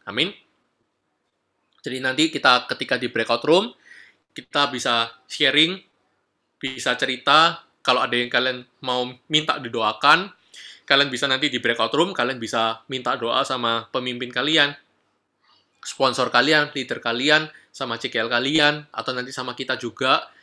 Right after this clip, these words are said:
kalau butuh didoakan. Nah, nanti mungkin di breakout room ini kita bisa saling mendoakan, atau ada kebutuhan-kebutuhan, eh, pokok doa yang,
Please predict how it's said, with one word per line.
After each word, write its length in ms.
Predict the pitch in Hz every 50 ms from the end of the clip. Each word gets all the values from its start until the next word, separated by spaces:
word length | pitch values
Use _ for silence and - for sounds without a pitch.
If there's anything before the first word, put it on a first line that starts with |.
| _ _ _
kalau 220 | - 131 123 117 117
butuh 300 | - 120 120 120 117 117
didoakan. 720 | - 110 113 117 147 170 170 170 156 151 151 147 143 123 127
Nah, 300 | 120 113 110 107 101 120
nanti 180 | 131 127 156 147
mungkin 240 | 127 127 139 147 135
di 80 | 117 117
breakout 320 | - 123 123 - 131 127
room 160 | - 127 123
ini 340 | 131 123 117 131 156 180 190 - _ _ _ _ _ _
kita 220 | - 135 - 127
bisa 180 | - 92 - 117
saling 300 | 104 113 113 117 117 113
mendoakan, 720 | 110 110 110 127 160 160 - 156 143 139 135 135 135 135 - _ - _ _
atau 220 | _ 117 117 - 110
ada 160 | 110 110 104
kebutuhan-kebutuhan, 1080 | - 120 - - 123 120 - 131 120 120 120 - 120 - 131 120 - 127 120 117 117 113 110 117
eh, 540 | _ _ _ - 110 107 104 104 101 98 98 95 -
pokok 320 | 123 120 - 120 127 -
doa 240 | - - 110 123 123
yang, 240 | 127 123 117 113 113